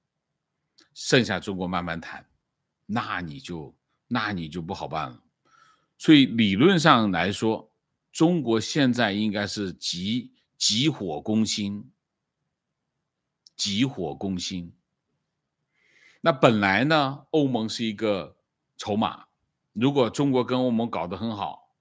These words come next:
欧盟把中国当筹码，中-，中国把欧盟当筹码，因为欧盟也是个市场，也是个非常大的市-，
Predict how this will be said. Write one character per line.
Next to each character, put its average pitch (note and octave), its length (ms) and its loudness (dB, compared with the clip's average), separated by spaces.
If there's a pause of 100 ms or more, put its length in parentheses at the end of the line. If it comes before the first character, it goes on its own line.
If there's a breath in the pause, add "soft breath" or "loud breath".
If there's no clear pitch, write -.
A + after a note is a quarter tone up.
(720 soft breath)
欧 C#3+ 180 4
盟 C3 220 2
把 G2 180 2
中 C3+ 240 -2
国 A#2+ 100 2
当 A#2 220 0
筹 G#2+ 160 -4
码， E2 320 -4
中-， G#2+ 360 -10
中 D3 180 -4
国 B2+ 100 0
把 G2 140 -4
欧 A#2 180 -2
盟 A2+ 160 -2
当 G#2+ 160 -2
筹 F#2+ 140 -12
码， F#2 120 -8
因 F3 140 0
为 D#3 220 -2
欧 F#3 160 0
盟 E3 200 -2
也 B2 120 -2
是 - 120 -10
个 F#2+ 240 -4
市 F#2 200 -8
场， - 200 -12 (300)
也 F3 160 2
是 D3+ 140 -2
个 B2+ 100 -6
非 C3 100 -4
常 A#2 160 -4
大 G#2+ 140 -2
的 E2 80 -8
市-， - 180 -14